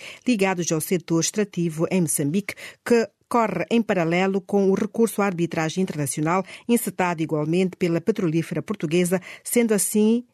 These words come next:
um processo de litisdependência ou litispendência, quando mesmo o assunto está em mais do que um tribunal, fiscal e arbitral, no caso.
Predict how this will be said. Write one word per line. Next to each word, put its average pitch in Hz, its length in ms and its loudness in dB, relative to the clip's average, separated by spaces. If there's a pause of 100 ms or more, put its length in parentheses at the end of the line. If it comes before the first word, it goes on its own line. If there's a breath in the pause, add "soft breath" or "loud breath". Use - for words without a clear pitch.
(520)
um 226 220 6 (100)
processo 175 640 -2
de 156 360 0
litisdependência 180 1600 0
ou 156 160 0
litispendência, 185 1120 0 (260 loud breath)
quando 247 280 0
mesmo 185 380 2
o - 20 4
assunto 175 480 -2
está 170 500 -2
em 196 80 0
mais 151 400 -2
do 143 220 -6
que 175 200 -4 (120)
um 151 200 0
tribunal, 143 600 -2 (140)
fiscal 175 580 -4 (100)
e 202 160 0
arbitral, 151 560 -4 (120)
no 190 100 -4
caso. - 380 -10